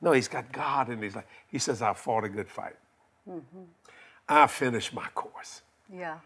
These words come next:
Speaker 1: And I kept the faith." Then he says this, "There's laid up for me a crown of righteousness." Now,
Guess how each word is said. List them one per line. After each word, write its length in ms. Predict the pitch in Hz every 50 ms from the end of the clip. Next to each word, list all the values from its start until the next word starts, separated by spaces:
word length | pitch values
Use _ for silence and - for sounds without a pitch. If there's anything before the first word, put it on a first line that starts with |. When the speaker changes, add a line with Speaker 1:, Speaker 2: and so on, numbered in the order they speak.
| _ _ _ _ _ -
Speaker 1:
And 160 | 123 117 110
I 140 | 113 98 90
kept 380 | - - - - - - -
the 60 | - -
faith." 320 | - - - - - - - _ _ _ _ _ _ _ _ - - - - _
Then 120 | - 160 165
he 60 | 165
says 280 | 147 - 180 156 139 131
this, 200 | 147 123 - - - - _ _
"There's 200 | - 185 180 165
laid 220 | 170 190 208 202 190
up 120 | 175 -
for 100 | - 165
me 280 | 156 156 165 160 151 147
a 160 | 151 - -
crown 400 | - - - 160 139 131 123 120
of 120 | 117 107
righteousness." 420 | 110 120 120 117 113 - 107 90 - - - - - _
Now, 160 | - 143 139